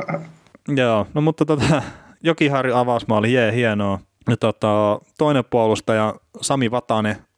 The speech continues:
Speaker 2: nyt tässä viimeiset viisi peliä, niin kolme plus kaksi tehot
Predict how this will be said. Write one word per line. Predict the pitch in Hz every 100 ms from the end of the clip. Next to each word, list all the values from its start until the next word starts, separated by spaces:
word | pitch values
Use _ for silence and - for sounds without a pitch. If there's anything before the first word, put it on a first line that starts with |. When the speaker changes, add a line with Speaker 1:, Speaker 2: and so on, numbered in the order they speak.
| -
Speaker 2:
nyt | 120 -
tässä | 120 127
viimeiset | 123 120 -
viisi | 127 117 -
peliä, | 107 104
niin | 101 101 -
kolme | - 110 98
plus | 98
kaksi | - 117 - -
tehot | 104 98